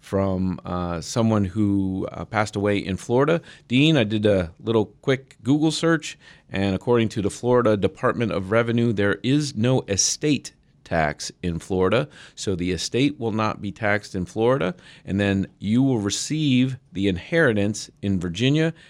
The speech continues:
and there is no inheritance tax in Virginia, so no taxation on the estate or the transfer of the property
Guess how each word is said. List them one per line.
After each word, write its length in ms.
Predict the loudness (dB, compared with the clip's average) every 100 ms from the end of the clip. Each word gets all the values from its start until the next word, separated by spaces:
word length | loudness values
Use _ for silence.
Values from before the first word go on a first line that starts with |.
| _
and 100 | -6
there 100 | -4
is 240 | 0 0 0
no 180 | -2
inheritance 840 | -2 -4 -6 -2 0 0 -2 -8 -12
tax 400 | -4 -2 -2 -4
in 100 | -8
Virginia, 380 | -6 -4 -2 -2
so 260 | 0 -2 -4 -20 -4
no 160 | 0 0
taxation 760 | 2 0 0 -2 -2 -2 -4 -4
on 220 | -4 -2
the 120 | 0
estate 440 | -2 -2 -2 -2 -4
or 180 | -4 -2
the 160 | -2 -8
transfer 640 | -6 -4 -4 -2 -4 -4 -4
of 160 | -4 -4
the 80 |
property 500 | -4 -4 -4 -6 -8